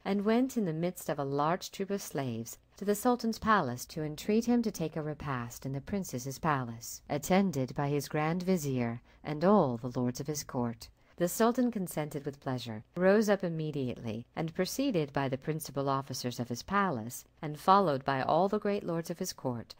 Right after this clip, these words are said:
accompanied Aladdin. The nearer the Sultan approached Aladdin's palace, the more he was struck with its beauty, but when he entered it, came into the hall and saw the windows enriched with diamonds, rubies, emeralds, all large perfect stones,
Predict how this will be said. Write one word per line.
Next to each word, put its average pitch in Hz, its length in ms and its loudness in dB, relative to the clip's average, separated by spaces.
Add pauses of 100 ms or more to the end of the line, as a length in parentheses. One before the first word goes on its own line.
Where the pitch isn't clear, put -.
accompanied 147 720 -6
Aladdin. 113 540 -6 (540)
The 196 120 0
nearer 277 320 6
the 262 100 4
Sultan 175 400 -2
approached 143 460 -4
Aladdin's 131 420 -4
palace, 131 640 -2 (360)
the 147 120 -2
more 214 360 2
he 254 160 2
was 220 140 2
struck - 400 -2
with 131 100 -8
its 127 160 -10
beauty, 135 500 -4 (300)
but 156 120 -2
when 165 140 0
he 151 160 -2
entered 220 380 0
it, 110 300 -6 (240)
came 226 260 4
into 220 220 4
the 156 140 4
hall 139 400 2
and 147 180 -6
saw 160 180 2
the 139 140 2
windows 131 640 -2 (240)
enriched 165 480 -4
with 165 220 -10
diamonds, 165 720 -2
rubies, 160 560 2
emeralds, 165 680 -6 (240)
all 220 240 6
large 208 320 0
perfect 175 340 -8
stones, 120 680 -6